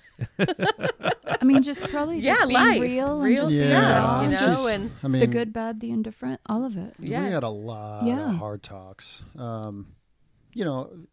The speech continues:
Speaker 3: a lot of good talks. We had, you know, of course, casting vision for our marriage, but um, honestly, like, I, I feel like our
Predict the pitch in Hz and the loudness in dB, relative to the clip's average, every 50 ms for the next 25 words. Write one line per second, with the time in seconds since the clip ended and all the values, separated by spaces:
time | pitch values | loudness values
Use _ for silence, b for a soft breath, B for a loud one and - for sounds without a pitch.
0 | _ 156 147 156 156 147 131 110 123 107 - - 101 98 92 98 - - - 143 | _ -14 -10 -10 -8 -8 -8 -8 -10 -10 -10 -14 -18 -18 -18 -18 -18 -12 -10 -8
1 | 143 147 143 147 156 151 135 127 123 123 - 147 131 - _ _ - - 135 120 | -8 -8 -8 -8 -8 -6 -6 -6 -8 -10 -10 -12 -14 -14 _ _ -10 -8 -8 -8
2 | - - - - 131 123 - - 123 117 107 117 117 107 110 113 104 - - 113 | -8 -10 -8 -8 -8 -8 -6 -8 -10 -8 -8 -8 -10 -8 -10 -12 -12 -12 -12 -10
3 | 107 107 113 120 123 117 107 107 101 98 104 107 113 113 110 _ _ _ _ _ | -10 -8 -6 -6 -6 -6 -6 -8 -10 -12 -12 -10 -10 -10 -10 _ _ _ _ _
4 | _ _ _ _ _ _ _ _ _ _ _ _ _ _ _ _ _ _ _ _ | _ _ _ _ _ _ _ _ _ _ _ _ _ _ _ _ _ _ _ _
5 | - 120 110 107 104 104 104 107 - _ _ - 165 196 190 165 143 175 214 262 | -14 -14 -12 -12 -12 -14 -16 -18 -20 _ _ -20 -20 -20 -16 -12 -10 -10 -10 -10
6 | 240 - - 262 240 220 185 151 143 131 - - - - 139 143 - - 143 135 | -12 -12 -10 -10 -8 -6 -4 -2 -2 -2 -4 -8 -10 -8 -8 -8 -6 -6 -6 -6
7 | - - 160 160 151 147 139 131 113 _ - _ _ _ _ _ _ _ _ _ | -4 -4 -2 0 0 2 0 0 -2 _ -14 _ _ _ _ _ _ _ _ _
8 | _ _ _ _ _ _ _ _ _ _ _ _ _ _ - 131 120 120 120 117 | _ _ _ _ _ _ _ _ _ _ _ _ _ _ -8 -6 -4 -4 -2 -2
9 | 113 113 113 110 110 110 - | -4 -4 -4 -6 -6 -8 -12